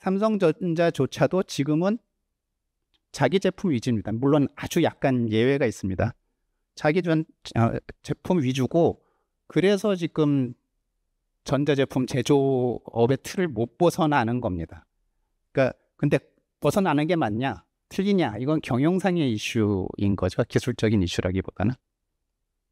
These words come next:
어쨌든 그거를 이제 백그라운드로 깔고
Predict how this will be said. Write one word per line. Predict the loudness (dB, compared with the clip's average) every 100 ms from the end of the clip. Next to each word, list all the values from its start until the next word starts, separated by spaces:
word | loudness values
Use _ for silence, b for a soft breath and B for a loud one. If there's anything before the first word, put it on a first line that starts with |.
| _ _ _ -8
어쨌든 | -6 -2 0 0
그거를 | 2 2 2
이제 | 0
백그라운드로 | -2 -4 -2 0 0 -2
깔고 | -4 -4 -2 -2 -4